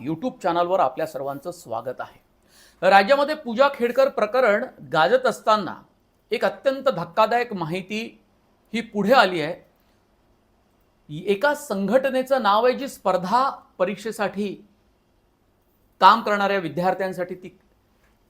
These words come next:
अ, अत्यंत वेगवेगळी माहिती गोळा करून त्यांना पुरवत असते. म्हणजे स्पर्धा परीक्षा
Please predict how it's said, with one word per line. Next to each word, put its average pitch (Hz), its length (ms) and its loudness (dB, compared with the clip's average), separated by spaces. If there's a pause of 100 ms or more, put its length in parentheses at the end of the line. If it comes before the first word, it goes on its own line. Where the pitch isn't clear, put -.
(200)
अ, 151 60 -6 (400)
अत्यंत 233 300 -4
वेगवेगळी 185 440 -2
माहिती 165 600 -6 (120)
गोळा 165 200 0
करून 165 280 -6
त्यांना 160 180 -4
पुरवत 139 420 -6
असते. - 280 -12 (600)
म्हणजे 151 360 -2
स्पर्धा 170 640 0
परीक्षा 190 680 -2